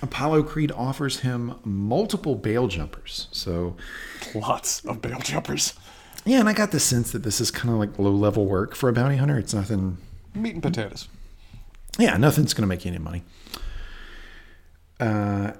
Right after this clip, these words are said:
Speaker 1: and, oh, he mentions that the clients that he's working with don't pay guild rates. So let's talk
Speaker 2: Mm-hmm.
Speaker 1: about the guild.
Speaker 2: Yeah,
Speaker 1: So
Speaker 2: we
Speaker 1: th-, yeah, this is
Speaker 2: Yeah,
Speaker 1: the
Speaker 2: go
Speaker 1: Bounty
Speaker 2: ahead.
Speaker 1: Hunter Guild, and he, uh, Mando is a part of it. We know that Boba Fett was a part of it.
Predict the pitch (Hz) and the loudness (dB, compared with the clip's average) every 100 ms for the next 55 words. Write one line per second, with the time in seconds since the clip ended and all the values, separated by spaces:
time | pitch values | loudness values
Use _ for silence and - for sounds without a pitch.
0 | - 120 117 113 113 113 107 - - - | -2 2 4 4 4 2 0 -4 -8 -16
1 | - - - - - 208 131 78 147 147 | -20 -20 -20 -2 8 8 8 4 6 6
2 | 175 185 - 120 113 - 104 - 135 220 | 6 2 2 0 -2 -4 -8 -6 -4 -4
3 | 135 98 - 101 101 95 98 101 92 90 | -4 -4 -4 -4 -2 -4 -4 -4 -4 -6
4 | 107 104 - - 101 - - 113 104 92 | -4 -6 -6 -6 -6 -6 -2 0 0 -4
5 | 90 87 87 - - - - 104 98 98 | -4 -4 -6 -8 -12 -8 -2 0 2 2
6 | 110 113 127 123 113 90 85 92 - - | 0 0 0 0 -2 -2 -4 -6 -8 -16
7 | - - - - - - - - - - | -20 -20 -20 -20 -20 -20 -20 -18 -18 -20
8 | - - 196 147 135 95 - - - - | -20 -12 0 0 2 0 -2 -8 -20 -20
9 | - 104 101 - - 131 - 151 131 127 | -8 -2 -2 -4 -4 -2 2 4 4 4
10 | 135 180 160 180 160 107 85 87 - - | 6 6 6 4 2 0 0 -4 -10 -20
11 | - - - - - - 110 104 101 - | -20 -20 -20 -20 -12 -4 -2 -2 -4 -6
12 | - - 107 107 104 107 117 143 180 202 | -8 -6 -4 -4 -4 0 4 6 6 6
13 | 185 185 - 98 92 98 107 113 110 127 | 4 0 -2 -2 0 0 2 4 6 8
14 | 190 170 127 117 110 - 98 98 90 - | 8 6 2 0 -2 -4 -6 -6 -10 -8
15 | 92 85 80 82 | -8 -6 -8 -10